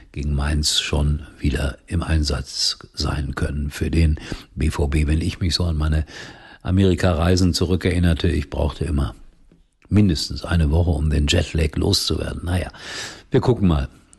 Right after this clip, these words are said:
wie das wird. Tell, ein Thema für Deutschland. Nein, das ist natürlich völliger Blödsinn. Der Junge ist achtzehn Jahre alt, ein Riesentalent, stimmt alles. Aber er muss eingebürgert werden und das dauert fünf Jahre.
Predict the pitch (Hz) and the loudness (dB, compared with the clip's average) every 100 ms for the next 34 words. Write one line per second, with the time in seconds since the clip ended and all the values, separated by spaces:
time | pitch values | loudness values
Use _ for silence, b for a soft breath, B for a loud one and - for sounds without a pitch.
0 | - 80 78 78 - - - B B B | -4 2 2 2 0 -6 -10 B B B
1 | B - - 156 95 67 71 - - - | B -4 2 4 4 0 -8 -18 -20 -4
2 | 101 90 117 127 117 - 98 98 107 - | 0 2 4 4 4 2 2 2 2 -2
3 | 67 80 87 78 82 - 78 - - 82 | -2 2 4 4 2 4 2 2 0 2
4 | 71 71 69 78 - 76 85 95 92 - | 2 0 0 -2 0 -2 2 4 4 2
5 | 90 - 80 92 110 117 113 98 82 82 | -2 0 2 4 4 4 2 2 2 2
6 | 78 76 95 92 110 - 101 107 - 98 | 2 0 2 4 2 2 0 0 0 0
7 | 107 - B B B B B B B _ | 0 -2 B B B B B B B _
8 | - 104 110 95 69 73 B B B 156 | -2 2 4 2 -2 -8 B B B -20
9 | 165 _ _ _ _ - 95 101 110 - | -20 _ _ _ _ 2 4 6 4 0
10 | - 104 117 113 71 76 69 - - - | -2 2 4 4 2 2 2 -2 0 -2
11 | - 85 92 95 92 - 113 95 90 - | 0 0 2 4 2 2 2 4 2 -2
12 | - - - _ _ _ _ _ _ _ | -8 -16 -20 _ _ _ _ _ _ _
13 | _ - - 208 156 - 82 80 78 - | _ -10 0 2 2 0 -6 -8 -10 -16